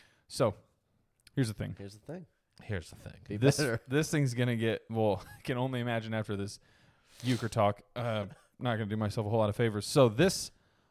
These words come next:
Speaker 1: whole idea sparked because I think I wanna find a way to get the newspaper each morning, and also realizing that time might be one of the world's weirdest constructs.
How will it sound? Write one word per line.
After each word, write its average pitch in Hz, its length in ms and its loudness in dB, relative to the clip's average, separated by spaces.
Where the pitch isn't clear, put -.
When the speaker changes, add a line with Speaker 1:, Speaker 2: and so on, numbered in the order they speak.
Speaker 1:
whole 170 280 4
idea 123 360 2
sparked - 480 -4
because 123 160 -2
I 117 60 4
think 139 180 0
I 131 60 6
wanna 127 180 2
find 123 240 0
a 120 40 2
way 117 300 4
to - 120 -12
get 127 140 0
the 110 60 -6
newspaper 120 520 -2
each 175 160 -6
morning, 190 300 0
and 160 160 0
also 147 240 4
realizing 123 580 2
that 113 160 0
time 127 400 0
might 117 300 0
be 113 180 0
one 117 240 0
of 107 140 -4
the 113 140 -2
world's 113 400 0
weirdest 113 460 -2
constructs. - 720 -10